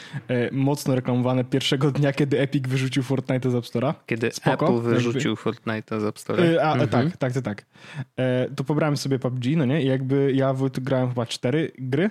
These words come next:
Speaker 1: czy pięć gry, no nie?
Speaker 2: No.
Speaker 1: Chicken dinner, wszystkie.
Speaker 2: Naprawdę?
Speaker 1: I to nie jest na
Speaker 2: Wow.
Speaker 1: nowym, to nie jest na nowym koncie. Ja, i, słuchaj, ja naprawdę na telefonie dobrze sobie radzę, nie?
Speaker 2: <laughs> Niesamowite.
Speaker 1: A, aż nawet przez, aż nawet przez chwilę miałem takie, hmm, a może powinienem kupić iPada, bo to może być platforma do grania, nie? I potem mówię,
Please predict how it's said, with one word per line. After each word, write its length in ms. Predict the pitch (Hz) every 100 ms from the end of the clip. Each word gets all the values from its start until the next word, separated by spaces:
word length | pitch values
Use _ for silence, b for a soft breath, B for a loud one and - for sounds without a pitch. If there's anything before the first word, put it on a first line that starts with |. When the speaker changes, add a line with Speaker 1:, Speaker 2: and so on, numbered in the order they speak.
| -
Speaker 1:
czy 100 | -
pięć 260 | - 135 143
gry, 140 | 185
no 80 | 180
nie? 160 | 139 220 -
Speaker 2:
No. 200 | 110 127 - _ _ _ -
Speaker 1:
Chicken 320 | - - 339
dinner, 320 | 415 392 339
wszystkie. 440 | - 370 - 240 -
Speaker 2:
Naprawdę? 500 | 113 131 170 254 330
Speaker 1:
I 40 | 247
to 100 | 175
nie 80 |
jest 140 | 262 233
na 60 |
Speaker 2:
Wow. 100 | 170 165
Speaker 1:
nowym, 320 | 110 - 139
to 100 | 147
nie 80 | 170
jest 100 | 180
na 60 |
nowym 200 | 175 175
koncie. 340 | 190 240 160 117
Ja, 140 | 147
i, 140 | 147 113 B B
słuchaj, 340 | - 220 139 202 247 B
ja 100 | 151
naprawdę 680 | 165 196 208 180 147 156 240
na 100 | 151
telefonie 580 | 151 175 180 165 143 180
dobrze 320 | 151 131 123
sobie 200 | 135 185
radzę, 260 | 233 262 135 135 131 123
nie? 40 | 147
Speaker 2:
<laughs> 160 | -
Niesamowite. 480 | - 262 - 165 135
Speaker 1:
A, 20 |
aż 140 | 180 202
nawet 200 | 196 196
przez, 240 | 202 - - -
aż 180 | 175
nawet 140 | 208 190
przez 140 | 202 190
chwilę 140 | 202
miałem 140 | 202
takie, 220 | 196 196 180
hmm, 180 | 440
a 60 | 165
może 160 | 175 214
powinienem 320 | 254 359 311
kupić 180 | - -
iPada, 320 | 170 294 196
bo 100 | 131
to 120 | 143
może 180 | 247 226
być 120 | 180
platforma 460 | - 175 - 196 190
do 120 | 165
grania, 260 | 170 196 147
nie? 160 | 143
I 60 | 175
potem 180 | 160 156
mówię, 160 | 147